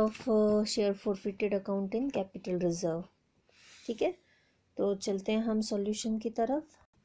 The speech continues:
First entry will be for forfeiture of shares, तो एंट्री कर लेते हैं पहले हम। Share capital account debit to share first call account to share forfeiture account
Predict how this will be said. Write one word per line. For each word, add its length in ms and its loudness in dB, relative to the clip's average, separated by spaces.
First 360 -2
entry 340 0
will 180 2
be 160 2
for 140 2
forfeiture 540 -2
of 180 -14
shares, 400 -2
तो 100 2
एंट्री 300 0
कर 160 0
लेते 280 0
हैं 80 0
पहले 220 0
हम। 340 -2
Share 440 4
capital 500 -2
account 560 -2
debit 480 2
to 160 -2
share 240 2
first 300 -6
call 200 2
account 380 -4
to 80 2
share 260 2
forfeiture 560 0
account 520 -6